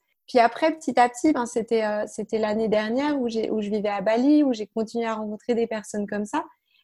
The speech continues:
Mais après, à rencontrer, tout d'un coup, ça a un petit peu viré. Et c'est pour ça que j'aime bien dire, c'est intéressant les rencontres qu'on fait dans la vie. Mais un, virer un entrepreneur pur.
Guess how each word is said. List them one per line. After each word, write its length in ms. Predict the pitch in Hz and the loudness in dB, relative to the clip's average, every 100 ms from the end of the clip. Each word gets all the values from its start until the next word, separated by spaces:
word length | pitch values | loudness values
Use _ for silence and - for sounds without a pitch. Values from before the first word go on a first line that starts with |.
| _ | _
Mais 140 | 233 | 6
après, 320 | 262 262 - 381 | 6 4 0 -2
à 80 | |
rencontrer, 500 | 330 269 262 254 - | 0 0 0 -2 -2
tout 140 | 339 269 | -4 0
d'un 120 | 254 | -2
coup, 160 | 247 381 | 0 -4
ça 180 | - | -2
a 20 | 254 | -2
un 120 | 247 | -2
petit 240 | 240 320 | -4 -4
peu 120 | - 302 | 0 2
viré. 480 | 247 240 233 320 _ _ _ | 4 6 6 2 _ _ _
Et 60 | - | -2
c'est 120 | 233 | 0
pour 140 | 277 320 | -4 -2
ça 80 | |
que 80 | 440 | -2
j'aime 200 | 262 220 | 0 0
bien 220 | 220 302 | 2 2
dire, 140 | 320 294 | 2 0
c'est 120 | 294 | -2
intéressant 560 | 233 226 269 269 262 294 | -4 0 2 2 0 0
les 120 | 277 | 0
rencontres 440 | 220 214 240 240 _ | 0 -4 -4 -6 _
qu'on 160 | 220 | -6
fait 180 | 214 226 | -2 -2
dans 140 | 214 | -2
la 180 | 202 196 | -4 -2
vie. 240 | 208 214 247 _ - | -4 -4 -8 _ 2
Mais 120 | 220 | 4
un, 120 | 240 - | 4 2
virer 300 | 220 233 262 | -2 2 4
un 220 | 311 294 - | 4 0 2
entrepreneur 840 | 233 240 - 233 - 240 240 240 - | 4 4 2 0 4 4 4 0 -6
pur. 300 | - 196 | 0 0